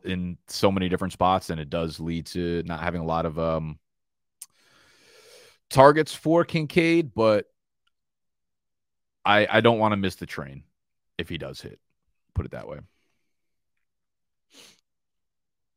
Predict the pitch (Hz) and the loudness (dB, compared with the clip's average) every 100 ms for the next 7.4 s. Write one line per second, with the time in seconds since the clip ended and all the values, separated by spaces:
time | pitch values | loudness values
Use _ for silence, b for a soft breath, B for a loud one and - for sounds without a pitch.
0 | _ _ _ _ _ b b b b b | _ _ _ _ _ b b b b b
1 | b - 110 - - 160 151 147 95 160 | b -2 -2 0 6 8 8 6 4 4
2 | 254 143 147 143 107 - 113 110 - 123 | 4 4 4 2 -4 -4 -4 -4 -2 -2
3 | 117 95 80 117 175 - - 143 127 104 | -2 -4 0 4 4 2 -2 -2 0 -2
4 | 95 90 87 98 87 90 113 - 127 143 | -2 -6 -8 -8 -8 -2 -2 2 2 2
5 | 110 110 117 101 - 101 92 95 85 90 | -2 -2 -4 -6 -6 -4 -2 -2 -2 -2
6 | 90 87 87 87 85 82 80 76 76 76 | -2 -6 -10 -10 -10 -10 -10 -12 -12 -12
7 | 82 73 76 76 | -12 -14 -14 -16